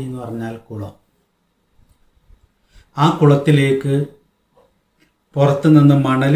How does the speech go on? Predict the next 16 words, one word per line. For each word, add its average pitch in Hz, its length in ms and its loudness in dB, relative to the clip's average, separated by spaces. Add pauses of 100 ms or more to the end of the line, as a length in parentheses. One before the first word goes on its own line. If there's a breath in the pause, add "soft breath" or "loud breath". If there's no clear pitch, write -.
വന്നിങ്ങനെ 131 460 -4 (120)
കാറ്റിൽ 123 460 -12 (100)
വന്ന് 127 180 -8
ആ - 20 -12 (100)
കുളത്തിലേക്ക് 120 680 -12
വീഴുമ്പോൾ 107 420 -10 (1120 soft breath)
ആ - 20 -2 (140)
കുളത്തിൽ 127 440 -6
ഇങ്ങനെ 127 260 -6
എപ്പോഴും 139 800 -2
ഇങ്ങനെ 123 260 -14 (100)
അലകൾ 123 420 -10
ഉണ്ടായിക്കൊണ്ടിരിക്കും. 101 840 -16 (2500)
ഒരിക്കലും 156 680 -2 (120)
ആ - 20 4 (180)
കുളത്തിന് 127 500 -6